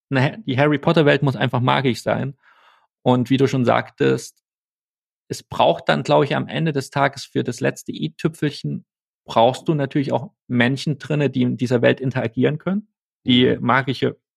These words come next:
Speaker 1: Fähigkeiten haben, in Anführungsstrichen, äh, weil du als Spieler bist das ja am Ende nicht. Du
Speaker 2: Ja,
Speaker 1: kannst
Speaker 2: ja.
Speaker 1: natürlich, du könntest nie so einen Stage-Trick performen, ohne irgendwie für dich die Immersion zu brechen. Ähm, und, äh, das ist, glaub ich, so das, was, was das dann ausmacht. Also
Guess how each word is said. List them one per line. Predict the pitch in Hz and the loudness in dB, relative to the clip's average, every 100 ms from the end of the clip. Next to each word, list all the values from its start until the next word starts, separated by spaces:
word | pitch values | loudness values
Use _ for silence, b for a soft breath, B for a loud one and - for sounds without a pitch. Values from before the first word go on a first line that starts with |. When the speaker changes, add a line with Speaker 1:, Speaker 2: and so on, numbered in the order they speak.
| - | -2
Speaker 1:
Fähigkeiten | 139 139 139 139 139 143 | 2 2 2 0 0 0
haben, | 147 | 0
in | 127 | -2
Anführungsstrichen, | 131 143 139 - 135 - 160 160 B B B B B - | -4 -4 -6 -6 -16 -10 -10 -10 B B B B B 0
äh, | 127 | 2
weil | 123 120 | 4 4
du | 151 | 4
als | 147 - | 2 2
Spieler | 160 143 | 2 2
bist | 139 - | 2 -4
das | 123 | -6
ja | 104 | -6
am | 107 | -8
Ende | 113 107 | -10 -12
nicht. | - _ _ _ _ _ - | -14 _ _ _ _ _ -2
Du | 160 | -2
Speaker 2:
Ja, | - | 0
Speaker 1:
kannst | 160 156 | -2 0
Speaker 2:
ja. | 143 | -2
Speaker 1:
natürlich, | 127 135 139 | 2 0 0
du | 131 | 0
könntest | 156 143 - | 2 0 2
nie | 165 | 2
so | 160 151 | 4 2
einen | 143 139 - | 2 -4 -8
Stage-Trick | - 135 135 - - 135 - | 0 2 2 -2 0 0 0
performen, | - - - 135 143 175 175 _ | -2 0 4 4 4 2 -2 _
ohne | - 151 156 139 | 2 4 6 4
irgendwie | 120 147 143 135 _ - 139 135 135 b b b b | 4 4 2 -4 _ -2 0 0 -2 b b b b
für | - | 0
dich | 139 147 | 2 2
die | 139 | 2
Immersion | 135 123 143 147 | 2 4 2 0
zu | 120 | -4
brechen. | - 107 - 175 202 _ _ _ _ _ _ _ b b _ | -6 -8 -6 -8 -10 _ _ _ _ _ _ _ b b _
Ähm, | 127 131 135 127 - _ _ | 0 2 0 -4 -10 _ _
und, | - 135 131 131 127 | 0 2 2 0 -4
äh, | 110 127 123 | 0 2 2
das | 127 147 | 0 0
ist, | - | 2
glaub | 147 139 | 4 4
ich, | 131 | 2
so | 143 | 0
das, | 127 127 139 | 2 2 0
was, | 127 - | -2 -4
was | 131 123 | -8 -6
das | - 117 | -4 0
dann | 127 110 | 0 0
ausmacht. | 123 156 - 107 104 - | 0 0 -2 -8 -8 -8
Also | 117 127 113 | -6 -4 -4